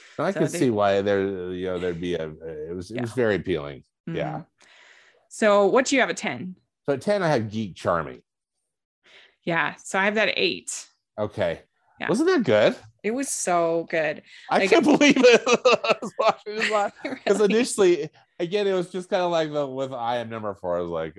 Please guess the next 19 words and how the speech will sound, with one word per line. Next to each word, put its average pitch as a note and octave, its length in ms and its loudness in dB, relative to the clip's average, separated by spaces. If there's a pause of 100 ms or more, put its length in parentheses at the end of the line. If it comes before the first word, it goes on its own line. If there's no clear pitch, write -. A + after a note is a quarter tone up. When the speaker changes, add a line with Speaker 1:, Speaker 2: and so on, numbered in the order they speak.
Speaker 1:
"Oh, F2+ 760 2
this F2 100 -10
is E2+ 160 -18
gonna E2+ 140 -10
be F2 140 -6
so E2+ 520 -2
bad." D#2+ 520 -2 (240)
Or D3 400 4 (220)
I C3 80 4
was C3+ 200 2
feeling D#3 300 2
like B2 260 2
it A#2+ 60 0
was A2 140 -4 (160)
Prom, G#2 560 2 (120)
you G2+ 120 -4
know, G2 180 0
kind G2 260 -2
of F#2 180 -4